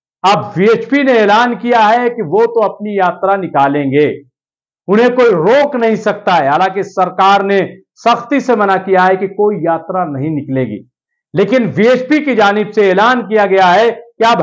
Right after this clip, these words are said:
हर जिले में ये यात्रा निकलेगी, ब्रिज मंडल यात्रा हर जिले में निकाली जाएगी।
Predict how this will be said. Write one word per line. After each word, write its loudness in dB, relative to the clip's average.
हर 0
जिले 0
में -4
ये 0
यात्रा 0
निकलेगी, 0
ब्रिज -2
मंडल 0
यात्रा 0
हर 0
जिले 0
में 0
निकाली 0
जाएगी। 0